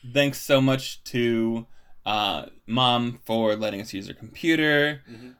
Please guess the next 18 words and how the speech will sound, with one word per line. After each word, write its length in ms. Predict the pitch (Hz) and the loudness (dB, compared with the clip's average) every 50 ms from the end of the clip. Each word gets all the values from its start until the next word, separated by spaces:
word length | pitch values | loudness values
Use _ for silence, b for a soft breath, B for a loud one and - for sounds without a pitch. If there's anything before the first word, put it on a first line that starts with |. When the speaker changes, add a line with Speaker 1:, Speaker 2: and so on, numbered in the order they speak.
| B _ | B _
Speaker 1:
Uh, 160 | - 113 117 - - | -2 -2 0 4 6
oh, 260 | 202 214 185 127 B B B B | 6 6 6 4 B B B B
actually, 340 | 180 202 - - - 214 151 | 4 4 4 4 2 2 4
I, 300 | 160 175 185 180 - - | 6 6 4 4 2 2
uh, 340 | - 147 147 147 147 139 120 - - - | 4 6 8 8 8 6 2 0 -2 0
I 120 | 135 143 | 2 2
have 160 | 156 156 147 | 2 2 0
a 40 | 147 | -2
retraction. 800 | 139 139 135 - - 160 156 156 - - - 107 101 85 127 - _ _ _ _ _ _ _ _ - | -2 -4 -4 0 2 2 2 2 0 -4 -10 -8 -10 -10 -12 -16 _ _ _ _ _ _ _ _ -2
Um, 280 | 113 120 120 117 113 113 | 0 0 0 0 0 -2
Speaker 2:
Oh. 180 | 240 269 123 | -4 -6 -4
Speaker 1:
really 240 | 120 135 160 175 170 | -2 0 0 0 0
quickly, 580 | 170 - 175 143 131 - 131 117 117 123 131 - b b b b b b | -2 -2 -6 -6 -6 -4 -2 -2 -2 -2 -6 -10 b b b b b b
last 800 | 120 120 123 131 135 139 151 160 190 196 - - - - - - _ _ _ _ _ _ _ - | -6 0 4 6 6 8 6 6 4 0 -6 -12 -14 -16 -18 -20 _ _ _ _ _ _ _ -2
episode, 720 | 160 175 170 165 143 131 - 110 92 76 65 57 - - _ _ _ _ - - _ - | -2 0 -2 -4 -10 -6 -4 -2 -2 -2 -4 -8 -14 -18 _ _ _ _ -20 -20 _ -4
we 280 | - 131 131 131 131 131 | 0 0 0 0 -2 -6
talked 360 | - - - 170 165 - - | -2 0 2 2 2 2 -2
about 520 | 151 143 151 143 143 139 135 135 - - | 0 4 6 6 6 6 4 0 -8 -20